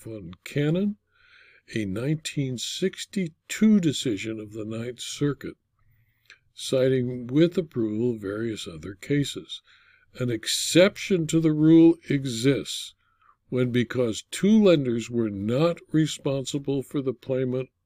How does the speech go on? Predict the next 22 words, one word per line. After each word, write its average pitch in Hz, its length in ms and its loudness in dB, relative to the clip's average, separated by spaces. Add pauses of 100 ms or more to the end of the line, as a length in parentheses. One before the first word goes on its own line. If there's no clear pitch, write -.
(120)
placement 151 480 4
of 113 120 -8
a 117 80 -6
full 139 260 -2
credit 131 440 -2
bid 131 220 2
in 113 120 0
the 113 100 -2
course 123 340 -2
of 113 120 -6
foreclosure 123 680 -2
proceedings, 110 880 -4 (640)
on 131 180 -4 (160)
any 170 480 4 (160)
of 135 400 4
four 160 480 4
loans, 165 640 4
the 123 120 2
full 147 340 0
credit 127 480 0
bid 120 220 2
rule 113 460 2